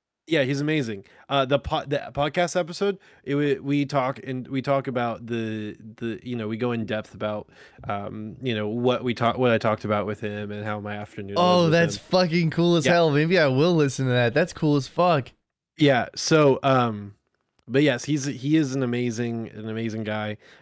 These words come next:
Speaker 1: Uh, very,
Speaker 2: I
Speaker 1: very
Speaker 2: heard
Speaker 1: kind to
Speaker 2: I, I
Speaker 1: us.
Speaker 2: coulda had Make-A-Wish too, but I just haven't used my, I haven't used my wishes with the heart genie yet. You know what I mean? Like,
Speaker 1: <laughs> Yeah. No,
Speaker 2: I
Speaker 1: you do,
Speaker 2: haven't
Speaker 1: you
Speaker 2: rubbed the
Speaker 1: qualify.
Speaker 2: lamp in a, quite a long time.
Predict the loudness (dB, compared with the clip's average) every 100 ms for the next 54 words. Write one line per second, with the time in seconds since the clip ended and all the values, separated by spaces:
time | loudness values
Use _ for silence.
0 | -6 -2 -2 2 4 6 8 8 6 6
1 | 6 4 4 6 6 6 4 4 2 0
2 | 0 0 0 -2 0 2 4 2 2 0
3 | 2 2 2 0 0 2 2 2 2 4
4 | 6 6 6 4 4 4 4 4 6 6
5 | 6 4 4 2 2 2 4 6 4 4
6 | 4 4 4 4 4 4 2 2 4 4
7 | 4 4 2 4 4 2 2 2 2 2
8 | -4 -8 2 6 8 8 6 6 4 4
9 | 6 6 6 4 6 6 6 4 2 2
10 | 2 2 2 4 6 6 6 6 6 4
11 | 4 4 4 4 2